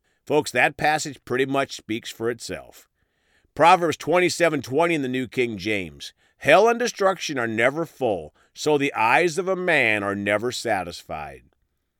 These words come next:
My friends, the sins of the eyes are like any sin, and that is that sin is never satisfied. It produces more desire to sin,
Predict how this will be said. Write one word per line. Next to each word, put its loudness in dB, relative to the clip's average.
My 4
friends, 0
the -6
sins -2
of -4
the -6
eyes 2
are 0
like 2
any -2
sin, -12
and -8
that 6
is -2
that 0
sin -2
is -4
never -2
satisfied. -4
It -4
produces -2
more 2
desire 0
to -10
sin, -6